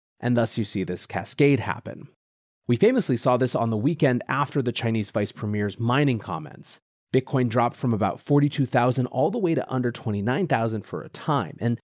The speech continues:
some of that was natural. It was people reacting to the news, it was miners selling, but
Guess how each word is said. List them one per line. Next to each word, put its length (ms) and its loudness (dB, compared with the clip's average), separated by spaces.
some 180 2
of 120 2
that 180 2
was 120 4
natural. 540 -2
It 120 -4
was 220 0
people 280 2
reacting 460 2
to 80 -8
the 100 -4
news, 420 4
it 100 0
was 140 -8
miners 380 -4
selling, 440 0
but 280 0